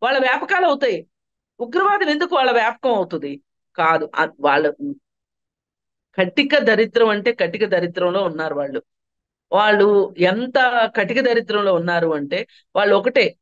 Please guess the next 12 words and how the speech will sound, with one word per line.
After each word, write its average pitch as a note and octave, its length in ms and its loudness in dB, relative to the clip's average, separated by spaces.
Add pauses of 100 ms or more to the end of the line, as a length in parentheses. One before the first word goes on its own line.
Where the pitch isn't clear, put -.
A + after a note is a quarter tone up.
వాళ్ళు F3+ 200 4
ఏం G#3 100 4
చూసుకుంటారంటే, G3 920 -2 (360)
ఇక్కడ G#3+ 600 0 (720)
మనం A3 340 0
సేఫ్టీగా A#3+ 480 2
ఉంటామా? A3 440 0 (180)
ఉందాం. F#3 360 -4 (440)
లేదంటే A3+ 520 2
అవకాశం A3+ 520 -2
ఉందా? G#3+ 220 0
వెళ్ళిపోదాం. G3 600 0